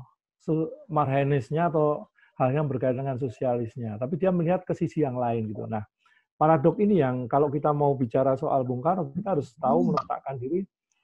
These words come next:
eh, ada di mana posisi Bung Karno ketika dia merekomendasikan satu karya atau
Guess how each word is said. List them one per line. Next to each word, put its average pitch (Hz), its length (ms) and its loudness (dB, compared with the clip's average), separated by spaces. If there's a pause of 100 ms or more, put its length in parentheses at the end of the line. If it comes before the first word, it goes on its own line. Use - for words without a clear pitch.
(320)
eh, 160 240 -2
ada 160 160 4
di 156 160 6
mana 190 160 6
posisi 147 320 0
Bung 131 160 0
Karno 131 480 -4
ketika 160 720 -2 (240)
dia 156 400 0
merekomendasikan 139 880 -4
satu 139 80 -4
karya 131 400 0
atau 147 240 -6